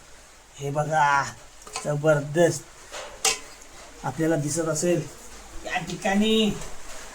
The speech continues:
जबरदस्त मटण झालेलं आहे. या कॅमेरामॅन पुढं. हा, मग अप्रतिम,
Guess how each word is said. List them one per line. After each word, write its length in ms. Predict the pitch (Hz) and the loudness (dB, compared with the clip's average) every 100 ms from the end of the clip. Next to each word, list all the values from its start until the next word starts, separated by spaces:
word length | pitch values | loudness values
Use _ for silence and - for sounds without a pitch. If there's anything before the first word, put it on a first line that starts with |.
| - | -6
जबरदस्त 640 | 165 175 185 180 - - | -6 -2 -2 0 -2 -2
मटण 360 | 180 170 170 202 | -2 -2 0 -2
झालेलं 560 | 175 - - 208 202 185 | -2 -6 -4 0 2 2
आहे. 400 | 160 151 - - - - - - - - - - 165 | 2 0 -2 -6 -14 -16 -16 -16 -18 -18 -16 -8 0
या 160 | 226 | 0
कॅमेरामॅन 440 | 233 220 220 220 208 | 2 2 2 2 2
पुढं. 280 | 190 185 160 - - - - - - - - - - - - - - - - - - - - - - - - - | 0 0 -2 -6 -18 -16 -8 -6 -4 -4 -4 0 2 0 -2 -6 0 0 0 -2 -8 -12 -14 -14 -14 -16 -12 4
हा, 200 | 170 180 156 | 8 8 10
मग 100 | 262 - _ _ _ - - | 6 6 _ _ _ -20 -4
अप्रतिम, 680 | 165 269 294 277 254 285 240 | 8 10 10 6 0 0 -2